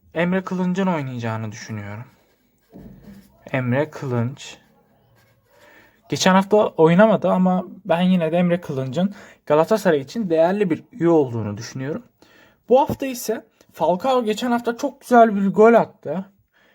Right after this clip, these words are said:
Gerçekten de o hani eski Falcao esintilerini biraz gösterdi. Çok geç de olsa. Hmm, sakatlanmadığı sürece Galatasaray için büyük verim vereceğini düşünüyorum. Ee, şimdi Mustafa Mu-, Muhammed geri döndü. Ama ben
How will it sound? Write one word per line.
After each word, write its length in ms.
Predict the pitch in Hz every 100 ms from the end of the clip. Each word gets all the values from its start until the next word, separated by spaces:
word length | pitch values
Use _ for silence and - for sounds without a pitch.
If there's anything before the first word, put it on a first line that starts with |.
| _ -
Gerçekten 600 | 156 190 196 196 147 147
de 40 |
o 40 |
hani 220 | 139 139 151
eski 360 | 143 - -
Falcao 480 | 202 190 170 196 190
esintilerini 720 | 165 147 - 170 - 170 165
biraz 260 | 165 165 151
gösterdi. 680 | 156 151 - 185 156 139 151 _ - _ -
Çok 220 | 170 -
geç 280 | 170 160 -
de 40 |
olsa. 460 | 113 113 - 247 - _ _ _ _ _ _ -
Hmm, 360 | 151 151 143
sakatlanmadığı 880 | 143 175 180 214 214 247 240 214 175
sürece 440 | 185 - 160 151 214
Galatasaray 520 | 185 175 185 196 202
için 280 | 185 196 170
büyük 220 | 185 190
verim 240 | 170 175 165
vereceğini 440 | 160 156 170 180
düşünüyorum. 560 | - - 214 151 196 - _ _ _ _ _ -
Ee, 280 | 165 170
şimdi 540 | 180 - - 330 277 240
Mustafa 480 | 214 190 233 240 226
Mu-, 140 | 214
Muhammed 600 | 196 170 185 202 220 226
geri 220 | 208 240
döndü. 380 | 240 175 143 170 - _ _ _
Ama 240 | - 240
ben 120 | 226